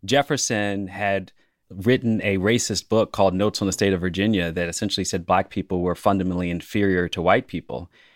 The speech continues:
And here Banneker is, who's helped build the nation's capital and is now sending Jefferson an almanac. And he's like, "Dude, if we're inferior, how can I be this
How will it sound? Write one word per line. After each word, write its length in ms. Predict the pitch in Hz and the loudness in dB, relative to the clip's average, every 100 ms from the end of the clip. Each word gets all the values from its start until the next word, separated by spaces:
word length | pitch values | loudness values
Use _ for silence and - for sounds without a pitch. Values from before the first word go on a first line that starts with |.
| _ | _
And 100 | 92 | -4
here 140 | 101 120 | 2 4
Banneker 480 | 101 120 135 - 87 | 4 4 2 2 0
is, 480 | 90 87 87 85 - _ | 2 0 -2 -4 -12 _
who's 240 | - 95 - | -4 -2 2
helped 280 | 107 95 | 2 2
build 280 | 92 107 110 | 2 4 4
the 80 | 95 | 2
nation's 380 | 92 95 90 - | 0 0 -2 0
capital 560 | 98 107 - 87 87 87 | 2 2 2 0 0 0
and 160 | 87 | -4
is 240 | 87 85 90 | -6 -6 0
now 180 | 95 | 0
sending 560 | 95 - 104 101 92 87 - | 0 0 0 2 0 -2 0
Jefferson 480 | 98 101 - 95 | 0 0 -2 0
an 100 | 87 | 0
almanac. 500 | 92 143 101 87 85 | 2 4 2 -2 -2
And 80 | 95 | -2
he's 120 | 92 | 0
like, 160 | 92 87 | 0 0
"Dude, 200 | 117 104 | 0 0
if 80 | 90 | 0
we're 140 | 110 | 0
inferior, 500 | 98 - 123 117 87 | 0 0 2 2 2
how 140 | 98 107 | 2 0
can 160 | 101 | 2
I 100 | 92 | -2
be 220 | 90 92 90 | 0 -2 -2
this 300 | 90 90 | -2 -4